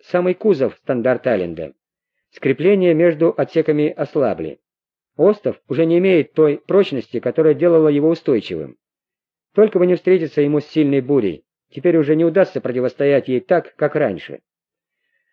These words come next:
Да и население больше не доверяет этой искусственной почве. Все чувствуют, что точка опоры может ускользнуть из-под ног.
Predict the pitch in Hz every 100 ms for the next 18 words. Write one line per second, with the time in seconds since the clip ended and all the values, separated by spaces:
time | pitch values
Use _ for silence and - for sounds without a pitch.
0 | _ _ _ _ _ 98 143 220 240 -
1 | 226 180 165 156 156 147 151 139 135 127
2 | 127 120 - 123 120 117 - 131 131 113
3 | 113 110 104 101 90 90 82 - _ _
4 | _ _ _ _ 180 196 202 190 170 170
5 | 160 - 143 - 190 - 135 - 190 175
6 | 160 165 165 - 170 - 190 180 151 113
7 | - 131 110 78